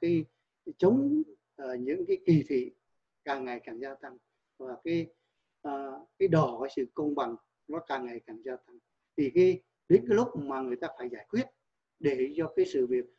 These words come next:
nó được giải quyết, chứ không nó cứ nằm đó và cứ như vậy âm ỉ và trước sau rồi, cùng ngày nào bộc phát, thì bây giờ là nó đang bộc phát. Thì để mà tránh đi những cái hậu quả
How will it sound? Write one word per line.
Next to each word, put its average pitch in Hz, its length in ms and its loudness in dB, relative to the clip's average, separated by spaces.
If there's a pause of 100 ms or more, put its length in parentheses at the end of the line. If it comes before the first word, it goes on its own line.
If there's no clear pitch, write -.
(240)
nó 220 140 4
được 160 240 2
giải - 180 -10
quyết, 110 160 -10 (380)
chứ 202 80 6
không 185 300 4
nó 196 200 2
cứ 233 140 0 (300)
nằm 147 240 0
đó 156 260 2
và 135 120 0 (100)
cứ 185 100 8
như 196 240 8
vậy 143 200 0 (220)
âm 170 240 4
ỉ 127 220 2 (260)
và 131 260 -4 (560)
trước 233 120 4
sau 170 240 2
rồi, 131 220 -2
cùng 131 200 -4
ngày 123 140 -8
nào 120 200 -8
bộc 120 180 -8
phát, - 100 -14 (400)
thì 127 120 -2
bây 156 180 8
giờ 147 200 4 (100)
là 120 140 -6 (140)
nó 165 80 -4
đang 147 220 0
bộc 110 200 -12
phát. 147 120 -8 (360)
Thì 123 240 -4 (1300)
để 143 280 -4
mà 135 120 -2 (140)
tránh 240 260 4
đi 165 300 6
những 175 280 4
cái 196 80 0
hậu 156 240 0
quả 117 260 -8